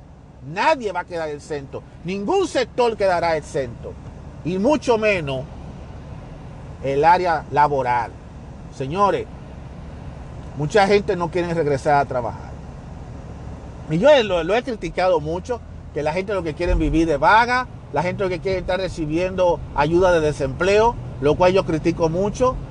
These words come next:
por el simple hecho de que esa ayuda de desempleo es muy limitada. Y número dos, estamos, eh, lo está haciendo a costilla de lo que está trabajando, lo cual no se ve justo.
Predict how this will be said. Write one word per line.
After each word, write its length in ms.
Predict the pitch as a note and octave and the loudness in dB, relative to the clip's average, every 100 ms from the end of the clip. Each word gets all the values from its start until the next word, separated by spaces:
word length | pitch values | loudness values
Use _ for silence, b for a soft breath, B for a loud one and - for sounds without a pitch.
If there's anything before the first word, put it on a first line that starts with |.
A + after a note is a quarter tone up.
| - D#3 | -6 2
por 140 | E3 | 4
el 100 | E3 | 4
simple 560 | F3 G#3+ G#3 G3 G3+ G#3+ | 2 0 2 4 6 4
hecho 340 | G#3 F3+ E3+ - - - C#3 | 4 -2 -4 -8 -10 -6 2
de 160 | F3 | 2
que 420 | D3+ F3 F3 D3 - - - - - - | 2 2 4 2 -2 -10 -10 -10 -10 -4
esa 200 | F3+ F#3+ | -2 0
ayuda 260 | G#3 G#3+ A3 | 4 6 6
de 100 | G3 | 4
desempleo 720 | F3+ E3 D#3+ C#3+ F3+ G3+ B3+ - - - - | 0 -2 -2 0 2 4 4 0 -12 -4 2
es 180 | F#3 | 4
muy 200 | F#3 G3 | 4 0
limitada. 760 | G3 E3+ D#3 - G3 G#3+ C4+ D4 - - - - | 0 0 -2 4 6 6 4 0 -4 -6 -8 -4
Y 140 | D3 F3 | -2 0
número 380 | G3+ G#3+ F#3+ | 2 4 4
dos, 320 | G#3+ A3+ A#3+ B3 - | 6 6 6 2 -6
estamos, 640 | F3 - G#3+ A3 G#3+ G#3+ F#3+ | -6 0 6 6 4 0 -2
eh, 100 | F3+ | 0
lo 140 | F#3+ | 0
está 160 | G3 A3 | 2 0
haciendo 300 | A3 A3+ A3 | 0 0 0
a 40 | |
costilla 460 | F#3 D#3 A3 G#3+ G#3 | -2 -2 0 2 2
de 80 | |
lo 100 | F3 | 2
que 60 | D3+ | -2
está 160 | D3+ D#3+ | -4 -2
trabajando, 640 | E3 D3+ F3 F#3 D3+ A#2 - - | -2 -2 0 0 0 -4 -6 -4
lo 140 | C3+ D3+ | 0 2
cual 260 | F3+ F#3+ | 2 2
no 80 | F#3 | 0
se 160 | - E3 | -2 0
ve 140 | E3+ | 0
justo. 420 | D3+ G3 D#3+ - | 0 -2 -2 -6